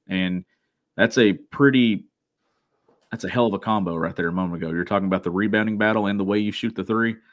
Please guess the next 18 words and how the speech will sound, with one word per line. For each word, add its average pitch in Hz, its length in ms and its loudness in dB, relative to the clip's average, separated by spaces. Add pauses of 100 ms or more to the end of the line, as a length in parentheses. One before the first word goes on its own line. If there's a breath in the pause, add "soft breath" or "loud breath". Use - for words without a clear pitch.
(300 soft breath)
Nobody's 113 320 -2
beating 87 240 -2
you, - 180 -12 (100)
even 104 300 -2
whether 101 220 0
it's 92 120 -8
Vandy 107 440 0
or 92 100 -2
Tennessee 110 380 -4
or 90 120 -2
who. 98 220 -4
If 95 140 -12
you, 95 180 -2
if 92 140 -6
you 95 100 -4
rebound 110 460 0
that 98 200 0
way 87 380 -6